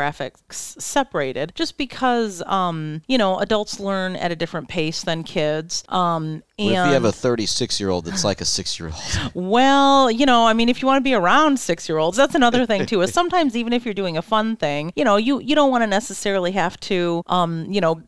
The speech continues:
Speaker 1: be the adult who's in with the kids, right?
Speaker 2: All right,
Speaker 1: So,
Speaker 2: yeah.
Speaker 1: um, so we do offer some introductory things that are for adults as well, um, and knowing that, you know, if you're gonna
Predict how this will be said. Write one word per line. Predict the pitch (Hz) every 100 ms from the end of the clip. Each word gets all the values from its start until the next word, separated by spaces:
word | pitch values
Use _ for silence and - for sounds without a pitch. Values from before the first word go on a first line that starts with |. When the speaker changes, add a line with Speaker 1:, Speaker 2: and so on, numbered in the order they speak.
| -
Speaker 1:
be | 226 214
the | 190 185
adult | 170 180 165 156 -
who's | 208 175
in | 160 151
with | 156
the | -
kids, | - 143 123 175
right? | 170 160
Speaker 2:
All |
right, | 208
Speaker 1:
So, | - 185 175
Speaker 2:
yeah. | 190 180
Speaker 1:
um, | 180
so | -
we | 311
do | 311 403
offer | 311 311 330
some | 247 185
introductory | 214 214 175 - 185 165
things | 180 165 196
that | 240
are | 247
for | - 285 277
adults | 269 247 254 247
as | 262 247
well, | 240 247 208 254 -
um, | 220 214 196 180 165 - -
and | - 262
knowing | 254 240 233 233 220
that, | 214 196 185 -
you | 233
know, | 226 175 196
if | - -
you're | 247
gonna | 247